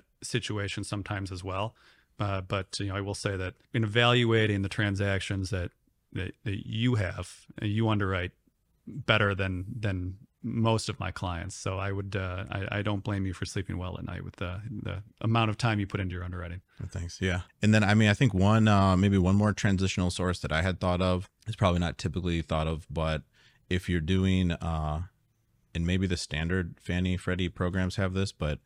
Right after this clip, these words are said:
Speaker 2: the, um, that I've, I've done this a few times on deals where we bought 'em, uh, they were small balance loan sizes, you know, below seven and a half million dollars if you're in a large market,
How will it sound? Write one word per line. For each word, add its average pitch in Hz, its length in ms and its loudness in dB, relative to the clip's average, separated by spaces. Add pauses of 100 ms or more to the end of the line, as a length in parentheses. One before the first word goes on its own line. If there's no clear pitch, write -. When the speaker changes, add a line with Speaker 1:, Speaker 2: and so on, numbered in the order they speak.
(380)
Speaker 2:
the, 85 480 0
um, 78 460 -2 (120)
that 78 140 -2
I've, 82 140 0 (180)
I've 85 100 -4
done 90 120 0
this 80 160 -4
a - 40 -20
few 90 180 -2
times 82 320 -2
on 80 80 -2
deals 85 260 -2
where 80 80 -4
we 76 80 -4
bought 87 260 2
'em, 87 300 0 (460)
uh, 80 180 -2
they 82 140 0
were 82 320 0
small 82 320 -2
balance 80 360 -2
loan 80 260 -4
sizes, 98 440 -4
you 82 60 -2
know, 80 100 -2
below 78 240 -2
seven 80 280 -4
and 76 80 -4
a - 20 -6
half 78 200 -4
million 78 200 -4
dollars 76 380 -4
if 76 100 -12
you're 76 120 -6
in 73 140 -6
a 73 200 -6 (540)
large 80 300 -4
market, 80 460 -2